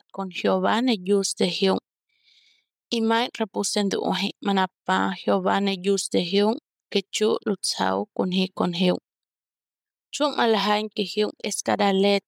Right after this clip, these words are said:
que es hui bupain. Y hui es yus de hyung, por lo que hui yandu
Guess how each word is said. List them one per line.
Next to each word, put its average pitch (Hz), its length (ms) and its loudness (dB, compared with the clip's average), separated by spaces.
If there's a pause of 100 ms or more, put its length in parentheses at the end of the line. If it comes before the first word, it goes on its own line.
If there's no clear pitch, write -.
(120)
que - 120 -6
es 196 300 -2
hui 190 140 -2
bupain. 202 500 -2 (760)
Y 202 180 -6
hui 202 320 0
es 208 240 -4
yus 214 340 2
de 220 100 2
hyung, 196 360 0 (300)
por 202 180 0
lo 196 120 4
que 196 180 -2
hui 196 440 0 (480)
yandu 202 400 0